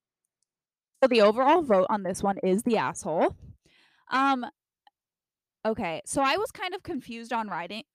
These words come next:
or reading this, but it seems like the comments have confirmed that it sounds like to be in this position that her grandpa was in, he would have been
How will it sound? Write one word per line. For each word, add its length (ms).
or 180
reading 320
this, 360
but 140
it 140
seems 260
like 160
the 80
comments 520
have 280
confirmed 800
that 460
it 160
sounds 240
like 300
to 160
be 180
in 140
this 220
position 500
that 140
her 120
grandpa 400
was 200
in, 240
he 180
would 160
have 260
been 360